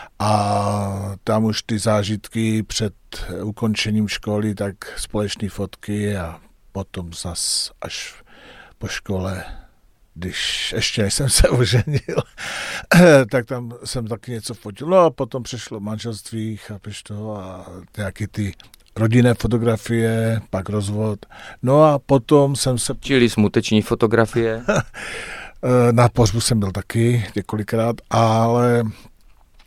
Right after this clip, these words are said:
Speaker 1: eh, potom došlo období, že co s časem, že? Tak jsem se rozhodl, že půjdu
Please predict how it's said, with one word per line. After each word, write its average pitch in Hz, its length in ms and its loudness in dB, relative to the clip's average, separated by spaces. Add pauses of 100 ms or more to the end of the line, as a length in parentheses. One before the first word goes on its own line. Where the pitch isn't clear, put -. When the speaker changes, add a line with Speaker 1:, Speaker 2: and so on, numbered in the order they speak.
(280)
Speaker 1:
eh, 107 260 0
potom 131 540 2 (680)
došlo 127 380 2
období, 131 960 4
že 113 260 0
co 120 160 -2
s - 40 -6
časem, - 440 2
že? 98 320 -8 (440)
Tak - 280 -8
jsem 117 240 0
se 120 200 0
rozhodl, 113 460 0
že 120 240 2 (1080)
půjdu 120 640 2